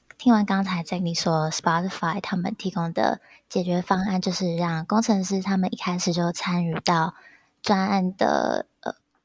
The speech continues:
专案开始的时候就让工程师参与。那这样子的沟通的话，感觉可以让P M还有工程师他们，呃，没有明确的上下关系，可以更直接的沟通，也就避免了你刚才前面有提到的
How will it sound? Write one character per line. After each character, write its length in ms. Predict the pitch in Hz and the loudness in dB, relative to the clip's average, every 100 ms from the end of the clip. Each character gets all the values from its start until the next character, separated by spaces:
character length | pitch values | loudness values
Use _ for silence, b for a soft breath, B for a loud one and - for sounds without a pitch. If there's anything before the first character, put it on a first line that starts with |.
| _ | _
专 160 | - 254 | 4 4
案 80 | 269 | 4
开 220 | 240 196 | 0 -2
始 220 | 196 - | -4 -4
的 80 | - | -4
时 100 | 175 | -2
候 80 | 165 | -4
就 80 | 175 | -4
让 300 | 185 175 170 | -2 -2 -2
工 160 | 180 | -2
程 120 | 175 170 | -2 -2
师 240 | 175 165 | -2 -4
参 360 | 165 - 160 160 | -4 -4 -2 -2
与。 160 | - - B B B | -2 -6 B B B
那 220 | 294 269 226 | 6 8 8
这 160 | - | 4
样 160 | 220 196 | 4 2
子 140 | - | -2
的 100 | 170 | -2
沟 220 | - 170 | 2 2
通 180 | 170 175 | 4 0
的 80 | 160 | -2
话， 260 | 170 170 156 | -2 -2 -2
感 240 | 180 170 | -2 -2
觉 280 | 175 170 180 | 2 0 2
可 140 | - | 4
以 120 | 247 202 | 6 6
让 200 | 202 190 | 4 2
P 260 | - - 196 | -2 0 0
M 240 | 254 170 | 2 0
还 240 | 160 - 165 | 0 0 0
有 160 | 156 | 0
工 220 | 156 196 208 | 2 4 4
程 260 | 208 185 | 4 2
师 160 | - 190 | 2 0
他 160 | 185 | 2
们， 240 | 180 190 190 b b b b _ _ - | 2 2 0 b b b b _ _ -8
呃， 360 | 185 170 165 | -6 -4 -6
没 160 | 170 202 | -4 0
有 140 | 226 | 2
明 180 | 214 185 | 2 0
确 240 | 185 254 208 | -2 0 0
的 240 | 202 202 | 0 -2
上 280 | - 247 196 | 0 0 0
下 240 | 220 175 | -2 -4
关 280 | 165 160 156 | -4 -6 -6
系， 280 | - 160 156 | -8 -10 -10
可 140 | - | -6
以 100 | 180 | -6
更 240 | 165 214 190 | -2 0 0
直 100 | 175 | -2
接 220 | 160 165 | -2 0
的 140 | 160 | -2
沟 240 | - 160 156 | 2 2 2
通， 240 | - - - b b b | 0 -4 -4 b b b
也 100 | 185 | 4
就 120 | 214 | 6
避 220 | 220 269 | 6 8
免 340 | 208 180 160 156 | 8 8 4 2
了 220 | 156 156 | 2 2
你 140 | 165 | 0
刚 200 | 156 180 | 2 2
才 360 | 185 185 170 160 | 2 2 0 0
前 180 | - 190 | 0 4
面 160 | 202 202 | 6 6
有 80 | |
提 240 | 175 - 175 | 4 -2 0
到 280 | - 165 - | 4 4 4
的 240 | - 208 | 2 2